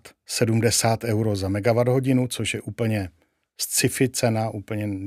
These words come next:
jako nesmyslná, neodůvodnitelná, jak na ní stát jako mohl přijít a označit ji za nějakou normální cenu. A ch-, a, a samozřejmě pak samotnou windfall daní,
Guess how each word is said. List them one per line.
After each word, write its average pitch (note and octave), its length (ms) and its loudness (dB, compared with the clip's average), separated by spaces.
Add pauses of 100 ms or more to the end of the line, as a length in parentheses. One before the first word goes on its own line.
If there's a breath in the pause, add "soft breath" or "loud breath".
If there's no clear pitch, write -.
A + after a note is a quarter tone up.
jako G2+ 200 -6
nesmyslná, A#2+ 840 -4 (480 loud breath)
neodůvodnitelná, B2 1300 4
jak G2+ 180 -4
na G#2+ 120 0
ní G2+ 180 0
stát G2+ 460 -2
jako G#2+ 220 -6
mohl G#2 280 -2
přijít G#2+ 460 -6
a G#2+ 120 -4
označit G#2 560 -6
ji G2+ 140 -6
za G2 220 -4 (340 soft breath)
nějakou A2 320 -2
normální G2+ 580 0
cenu. G#2 480 -4 (920 loud breath)
A B2 320 8
ch-, - 220 -6
a, C3 160 8
a - 140 2
samozřejmě C#3+ 640 8
pak - 300 2
samotnou B2+ 560 6
windfall A#2 540 6
daní, G#2 580 4